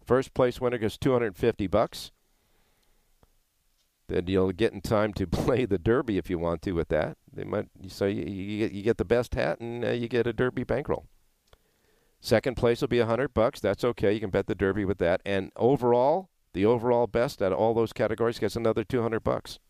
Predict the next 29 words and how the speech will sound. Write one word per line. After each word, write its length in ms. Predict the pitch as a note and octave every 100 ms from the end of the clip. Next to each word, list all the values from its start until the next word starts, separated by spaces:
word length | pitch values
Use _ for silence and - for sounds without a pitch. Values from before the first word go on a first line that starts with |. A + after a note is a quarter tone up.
| _ _ _ _ _ -
And 140 | G2
then 100 | A2
they'll 140 | G#2+ G2+
have, 220 | G#2+ G2 -
uh, 200 | G2 F2+
some 200 | - G#2
other 180 | A2
giveaways 500 | F#2+ G#2+ G2 F#2 F#2
as 120 | E2+ F2+
well. 300 | E2+ - - _ _ _ _ _ _ _ _ _ -
That'll 220 | G#2 G2
all 220 | G2 C#3
happen 540 | C3 B2+ C3 - C3 C3+ _ _ _ _
in 120 | F2
the 60 | E2+
Grand 360 | G#2+ A2+ C3
Ballroom 540 | A#2 A2+ A2+ G#2 G#2+ A2 -
at 240 | F2 D#2+
the 80 | D#2
South 340 | - G#2+ A2
Point 420 | - G2+ G2 F#2+ _ _ _ _ _ _ -
on 220 | G2 F#2+
Saturday, 520 | - G#2 F#2+ F#2 F2+
Derby 360 | E2 E2+ D#2 C#2
Day. 280 | A1+ G1+ - - _ _ _ _ _ _ _ - -
And 160 | D#2
we'll 200 | D#2+ G#2+
be 140 | D3 C#3+
there, 460 | A#2+ G#2+ A2 C3+